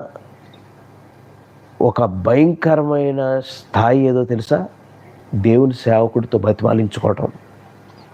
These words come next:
ఆ స్థితి ఎప్పుడూ జీవితంలో నువ్వు బతికొండగా తెచ్చుకోకూడదు.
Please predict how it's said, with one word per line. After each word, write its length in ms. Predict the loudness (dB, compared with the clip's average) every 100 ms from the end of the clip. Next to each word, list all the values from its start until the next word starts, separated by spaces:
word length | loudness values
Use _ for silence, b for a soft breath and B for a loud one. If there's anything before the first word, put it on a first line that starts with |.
| -20 -20 -20 -20 B B B B B -6
ఆ 100 | -4
స్థితి 400 | -4 0 0 6
ఎప్పుడూ 920 | 6 6 2 -8 0 4 6 4 0 -8 -12 -18 -20 -8 -2
జీవితంలో 960 | 0 2 4 6 6 4 2 2 2 2
నువ్వు 180 | 2
బతికొండగా 760 | 0 2 0 2 0 2 2 0
తెచ్చుకోకూడదు. 680 | -2 -4 -2 -2 -4 -10